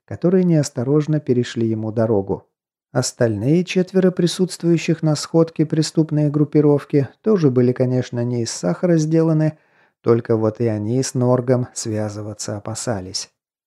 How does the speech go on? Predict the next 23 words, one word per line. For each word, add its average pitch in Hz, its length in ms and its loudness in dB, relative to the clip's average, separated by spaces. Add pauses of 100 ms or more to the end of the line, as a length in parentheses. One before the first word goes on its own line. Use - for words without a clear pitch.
(440)
Кто-то 117 400 -2
скажет, 143 440 2
что - 220 0
мы 131 140 0
с - 120 -4
огнем 147 400 2
играем, 104 460 -2 (200)
а 104 140 -6
я 120 280 -2
скажу, 104 460 -8
что - 240 -8
мы 170 220 -2
вытащили 165 680 0
джекпот. 143 760 -2 (680)
Норг 107 540 -2
наверняка 110 680 -4
знал, 139 340 0
что - 200 -8
из 110 160 -4
себя 113 280 -4
представляет 110 720 -4
наша 113 280 -8
станция. 101 580 -10